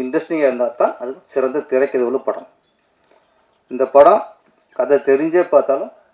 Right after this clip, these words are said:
இன்ட்ரெஸ்டிங்காக இருக்கும், அந்த அளவுக்கு பண்ணிருக்காரு. ஆ, ரெகானா மட்டும் இல்லை, ஒரு மாதிரி அவர்லாம் அங்கங்கே ரெண்டு பேரும், ஆ, கவுண்டமணி செந்தில் காம்பினேஷன் மாதிரி ஆகி போச்சு உங்க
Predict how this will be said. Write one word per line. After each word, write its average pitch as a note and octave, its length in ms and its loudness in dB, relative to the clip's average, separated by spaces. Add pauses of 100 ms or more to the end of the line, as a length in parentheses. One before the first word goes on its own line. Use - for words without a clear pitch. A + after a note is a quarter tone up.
(440)
இன்ட்ரெஸ்டிங்காக C3+ 420 -2
இருக்கும், - 260 -14 (420)
அந்த - 200 -8
அளவுக்கு C#3+ 260 -2 (460)
பண்ணிருக்காரு. G#2+ 360 -14 (3000)
ஆ, - 60 -14 (680)
ரெகானா C#3 280 -2
மட்டும் C3+ 220 -6
இல்லை, D3 200 4
ஒரு A#2+ 180 -4
மாதிரி B2+ 200 2 (1120)
அவர்லாம் C3+ 440 -4 (480)
அங்கங்கே F#3+ 400 4
ரெண்டு F#3+ 220 -2
பேரும், D3+ 560 6 (400)
ஆ, C3+ 60 -8 (400)
கவுண்டமணி G#3+ 300 0
செந்தில் F#3+ 220 2
காம்பினேஷன் E3+ 340 4
மாதிரி F3+ 120 2
ஆகி D3 80 -4
போச்சு C3+ 200 -4
உங்க B2 200 -4